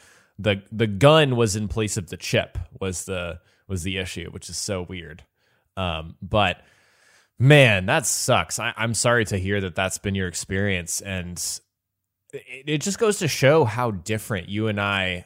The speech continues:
uh, our experiences have been. We're both on next gen consoles. This is supposed to be the polished version of the experience, obviously below P C, but that's supposed to be, like, you're, you're relatively safe.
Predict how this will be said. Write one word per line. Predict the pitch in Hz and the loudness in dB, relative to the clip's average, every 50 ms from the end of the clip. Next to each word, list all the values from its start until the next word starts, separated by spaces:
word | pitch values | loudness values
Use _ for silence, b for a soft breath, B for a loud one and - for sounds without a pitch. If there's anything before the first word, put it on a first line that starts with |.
| _ _ | _ _
uh, | 101 98 - | -12 -12 -4
our | - 117 127 120 | 0 0 0 0
experiences | 107 - - - 110 107 113 123 127 139 147 127 | 0 -4 -6 -4 -2 -2 -2 -2 -2 -2 -2 0
have | 151 151 131 139 | 0 0 0 2
been. | 156 156 160 147 | 0 0 0 -2
We're | 131 151 151 | -2 -2 -2
both | 110 117 123 151 160 - | 0 0 -2 -2 -2 -2
on | 139 127 107 95 90 | -4 -4 -2 -4 -4
next | 87 101 117 - - - | -4 -6 -6 -8 -8 -6
gen | - 117 113 107 | -4 -4 -2 -4
consoles. | 98 - 98 104 120 127 - - 85 87 - | -4 -4 -4 -4 -4 -4 -6 -10 -10 -10 -6
This | - 135 135 - | -6 -4 -4 -4
is | 180 - | -4 -4
supposed | - 123 - 131 117 - | -6 -4 -2 -2 -2 -2
to | - | -4
be | 95 110 107 | -4 -4 -2
the | 92 95 | -2 -4
polished | - _ - - - 95 117 147 151 110 92 95 - - - - - - _ _ _ _ _ _ _ _ | -6 _ -14 -6 0 2 2 2 2 0 -2 -4 -6 -8 -8 -10 -12 -16 _ _ _ _ _ _ _ _
version | 92 95 110 104 95 85 98 98 | -4 0 0 0 0 0 -2 -4
of | 92 90 | -4 -4
the | 90 90 | -4 -6
experience, | 87 - - - - 110 101 101 98 95 90 90 - - | -6 -6 -8 -8 -4 -4 -2 -2 0 -2 -2 -4 -6 -8
obviously | 104 107 101 95 92 - 104 95 | -6 -4 -4 -4 -6 -6 -6 -6
below | 82 85 95 92 95 95 90 87 | -6 -6 -6 -4 -4 -4 -4 -6
P | - - 95 92 | -8 -10 -14 -12
C, | - - - 117 120 117 98 | -12 -10 -8 -8 -8 -8 -8
but | 95 - 101 95 90 87 _ _ b b b b b b b b b | -10 -8 -6 -6 -6 -6 _ _ b b b b b b b b b
that's | - 131 160 180 - | 0 0 0 2 0
supposed | - 139 143 139 123 - | -2 2 4 2 2 2
to | - 110 | -2 -4
be, | 98 110 107 107 104 98 92 85 b b b b b b | -2 -2 -2 -2 -2 -2 -4 -6 b b b b b b
like, | - 101 95 - - | -2 -2 -2 -2 -2
you're, | 104 104 110 107 | -2 -2 -2 -2
you're | - 110 110 110 104 | -4 -6 -6 -6 -6
relatively | 92 98 123 135 127 117 - - 135 117 101 104 95 | -2 2 4 4 4 4 2 0 -2 -2 -2 -6 -6
safe. | - - - 131 104 85 92 - - - _ | -4 -2 -2 -2 -2 -2 -6 -14 -20 -20 _